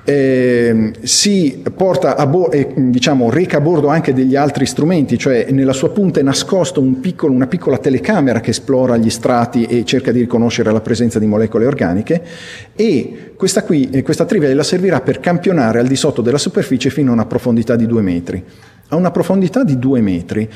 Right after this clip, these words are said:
le radiazioni che sterilizzano la superficie, cioè che rendono impossibile aspettarsi di trovare vita in superficie su Marte, non penetrano. Sostanzialmente, quindi, questa, eh, l'ExoMars Rover è il primo tentativo serio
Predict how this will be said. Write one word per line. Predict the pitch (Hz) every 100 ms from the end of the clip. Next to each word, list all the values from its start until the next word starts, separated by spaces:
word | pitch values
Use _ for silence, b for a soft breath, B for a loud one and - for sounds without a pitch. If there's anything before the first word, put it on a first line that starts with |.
| B B
le | 127
radiazioni | 147 151 147 - 196 202 131 107 -
che | - 165
sterilizzano | - 135 123 120 156 131 117 107
la |
superficie, | 107 113 123 - 180 113
cioè | 101 120
che | 120 104 - B B
rendono | - 143 131 123
impossibile | 123 131 - 165 127
aspettarsi | 117 - 120 - 127 127 -
di | 113 107
trovare | 113 113 117
vita | 107 120 113
in | 107
superficie | 95 110 - 113
su | 101 120
Marte, | 113 92 92 135 143 B B B B B -
non | 156 190 139
penetrano. | - 131 104 98 95 87 90 B B
Sostanzialmente, | - 143 196 196 202 170 127 131
quindi, | 175 131 101 98 B B -
questa, | 190 156 - 120 104
eh, | - 113 101
l'ExoMars | 117 147 139 113 113 -
Rover | 120 107 107 107
è | -
il | 147 117
primo | - 226 160
tentativo | 135 120 123 180 123
serio | 110 - 135 107 95 92 87